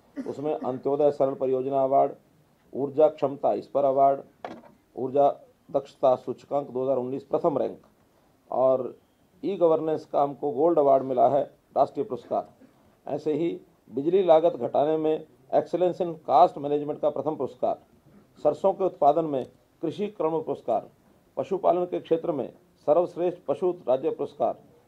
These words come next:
स्वच्छता के क्षेत्र में स्वच्छ सर्वेक्षण ग्रा-, ग्रामीण दो हज़ार उन्नीस पुरस्कार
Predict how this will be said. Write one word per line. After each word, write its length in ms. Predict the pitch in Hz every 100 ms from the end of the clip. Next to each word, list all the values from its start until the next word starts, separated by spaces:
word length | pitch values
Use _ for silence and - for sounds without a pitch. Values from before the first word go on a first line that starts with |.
| _ _
स्वच्छता 420 | 147 151 175 185
के 120 | 175
क्षेत्र 340 | 175 175 175 160
में 200 | 120 87 _ _ _
स्वच्छ 260 | - 196 208
सर्वेक्षण 460 | 151 160 165 170
ग्रा-, 340 | 165 139 143 -
ग्रामीण 420 | 127 143 156 170
दो 180 | 135 147
हज़ार 140 | 156
उन्नीस 320 | 147 151 170
पुरस्कार 580 | - 143 - 143 143 139